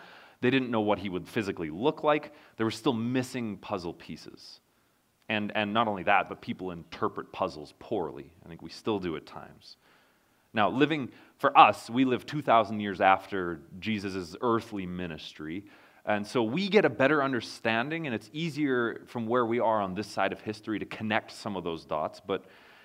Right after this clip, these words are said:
um, as, as Paul says in Colossians one, "The mystery that has been kept hidden for ages and generations is now disclosed to the Lord's people.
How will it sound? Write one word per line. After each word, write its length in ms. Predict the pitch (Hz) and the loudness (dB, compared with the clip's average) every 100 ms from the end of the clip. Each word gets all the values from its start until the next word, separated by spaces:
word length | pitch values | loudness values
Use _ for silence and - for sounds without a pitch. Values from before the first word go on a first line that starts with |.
| - _ _ _ _ _ _ _ _ _ _ | -20 _ _ _ _ _ _ _ _ _ _
um, 480 | 107 95 85 82 - | 2 4 4 0 0
as, 200 | 110 101 | 2 2
as 180 | 120 110 | 0 -2
Paul 280 | - 160 151 | 2 4 4
says 280 | - 127 | 2 0
in 80 | 123 | 0
Colossians 440 | 113 117 113 113 101 | 2 4 4 0 -4
one, 220 | 110 104 | -2 -2
"The 80 | 104 | -2
mystery 520 | 107 151 156 - 151 | 0 -2 -2 -2 0
that 120 | 127 | 0
has 80 | 110 | 0
been 160 | 113 | -4
kept 280 | 101 - 123 | -6 -6 -6
hidden 300 | - 139 151 | -2 0 0
for 200 | 147 117 - | -2 -8 -2
ages 460 | 120 135 135 127 | 2 2 0 -6
and 180 | 107 104 | -6 -8
generations 800 | 95 107 104 98 98 - 135 135 - - - | -4 -4 0 0 -2 -4 -10 -12 -18 -20 -8
is 120 | 101 | -4
now 240 | 107 110 | 2 4
disclosed 720 | 117 110 - - 120 131 131 - | 4 -2 -8 -2 2 2 2 -4
to 80 | 107 | -8
the 100 | 95 | -6
Lord's 340 | 90 85 80 | -4 -6 -8
people. 460 | - - - 65 | -14 -16 -14 -18